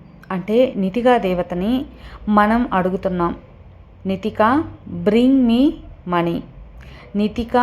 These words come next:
bring me money. నితిక, bring me money. వీలైనన్ని సార్లు, అంటే ఎన్నిసార్లు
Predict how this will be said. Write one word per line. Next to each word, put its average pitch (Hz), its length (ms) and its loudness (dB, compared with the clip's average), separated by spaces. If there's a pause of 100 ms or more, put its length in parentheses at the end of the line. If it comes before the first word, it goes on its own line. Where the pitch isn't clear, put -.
(480)
bring 220 280 4 (140)
me 233 140 4 (300)
money. 170 240 -2 (760)
నితిక, 214 360 -4 (640)
bring 220 280 2 (140)
me 226 120 4 (260)
money. 175 240 -2 (600)
వీలైనన్ని 233 800 4 (140)
సార్లు, 202 360 2 (140)
అంటే 196 180 0 (200)
ఎన్నిసార్లు 214 720 2